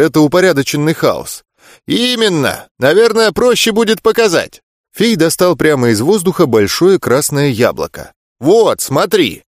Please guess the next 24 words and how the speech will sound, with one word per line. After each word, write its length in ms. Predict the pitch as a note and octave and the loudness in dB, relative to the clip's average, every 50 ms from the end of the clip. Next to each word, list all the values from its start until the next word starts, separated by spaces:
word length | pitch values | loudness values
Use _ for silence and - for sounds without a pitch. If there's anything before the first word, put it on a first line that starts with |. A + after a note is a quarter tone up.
| _ | _
это 400 | - C3 F3+ A#3+ C4 C4 B3 A3 | -2 0 2 2 2 2 0 0
твоя 380 | - E3+ E3 D#3+ E3+ F#3 G#3+ A3+ | 0 0 2 2 2 2 2 2
земля!» 520 | G3 A#3 A3+ G#3+ F#3+ D3+ A#2 - - - _ _ _ _ _ _ _ _ - | 0 0 0 0 0 0 -2 -4 -6 -14 _ _ _ _ _ _ _ _ -8
Я 300 | G2+ G2 B2 D3 D3+ C3+ | -2 0 2 2 2 2
кивнул, 440 | - D3+ C#3 C3 D3 G3 A3 A3+ | 0 0 0 2 2 2 2 2
не 120 | F3+ D3+ C#3 | 2 2 2
понимая, 460 | - C#3 B2+ C3 C#3 E3+ G3 F#3+ D#3+ | 2 0 0 0 0 2 0 0 0
к 60 | - | -2
чему 240 | - - C3+ C#3+ D#3 | -4 -4 -2 0 0
он 140 | E3+ E3+ E3 | 0 0 -2
клонит. 500 | - C#3+ A#2+ F#2+ E2 B1+ - - - _ _ - - - - | -2 -2 0 0 -2 -4 -10 -18 -20 _ _ -20 -20 -20 -8
А 160 | _ G2+ G#2 G#2+ | _ -4 -2 -2
Цверк 480 | - - B2+ D#3 G#3+ A#3 - - - | -2 -2 0 2 2 0 0 -4 -4
подхватил 580 | - D3 - - D3 C#3 C#3 C#3+ - G3 G3 F3 | -4 -4 -2 0 0 0 2 2 2 0 2 2
несколько 540 | E3 E3+ F3 D#3 - D3+ C#3 - - C#3 C3+ | 2 2 0 0 0 0 -2 0 2 0 0
использованных 680 | B2 - - D3+ D3 B2 A2 B2 A2 A2 A2+ A2 G#2 - | 0 0 0 0 0 0 0 0 0 0 0 -2 -4 -2
шампуров 680 | - B2+ A#2+ B2 - - G#3+ A3+ A3 F#3+ - - - | -2 -2 -2 -2 -2 -2 0 0 0 0 -2 -2 -4
и 140 | C#3+ E3+ G3 | -2 -2 0
воткнул 580 | F3+ D#3+ C#3 - - - A#2+ A#2+ C#3 D#3+ D#3+ D3 | 0 0 -2 -2 -2 -4 -4 -2 0 2 2 2
их 140 | C#3+ - | 0 0
в 80 | - - | -6 -10
плот. 400 | _ B2+ G#2+ F#2 E2 - - - _ _ _ | _ -6 -4 -4 -6 -8 -12 -20 _ _ _
«Вот 320 | - A2 C#3+ F3+ F#3+ - A3+ | -2 0 2 2 2 0 2
это!» 540 | B3 C4+ C4+ B3+ - D3+ F2+ D#2 - - | 2 2 2 2 0 -2 -2 -4 -8 -14